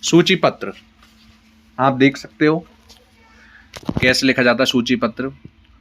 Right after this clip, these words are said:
संसारिक ऐसे लिखते हैं, सांसारिक होता है, वो संसारिक नहीं होता। साहित्यिक, सामाजिक, संश्लिष्ट, ठीक है, इनको छोड़ देना। सन्यासी इंपॉर्टेंट है, सन्यासी ऐसे लिखा जाता है,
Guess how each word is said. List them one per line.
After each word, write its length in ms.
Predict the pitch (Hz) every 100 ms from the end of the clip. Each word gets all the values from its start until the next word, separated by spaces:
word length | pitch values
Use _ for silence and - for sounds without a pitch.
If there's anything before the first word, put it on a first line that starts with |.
| _ _ -
संसारिक 600 | 151 160 151 160 165 - _ _ _ _
ऐसे 240 | 127 127
लिखते 240 | 139 127 147
हैं, 100 | 156
सांसारिक 600 | - 131 131 139 135 131
होता 180 | 110 117
है, 60 |
वो 60 | 123
संसारिक 400 | 127 123 123 123
नहीं 100 | 120
होता। 140 | 110 127
साहित्यिक, 600 | - 127 135 - 160 156 _
सामाजिक, 540 | - 131 131 135 143 135
संश्लिष्ट, 560 | - 131 131 131 - 127 127 _ _ _ _ _ _ _ _ _
ठीक 140 | - 135
है, 60 |
इनको 140 | 135 135
छोड़ 220 | 131 117
देना। 180 | 117 123
सन्यासी 440 | 131 139 147 135 123 123
इंपॉर्टेंट 440 | 139 139 123 107
है, 140 | 95 98 - _ _ _ _ _ _ _ _ _ _
सन्यासी 460 | - - 131 139 139
ऐसे 160 | 123 127
लिखा 160 | 110
जाता 280 | 104 101 -
है, 100 | -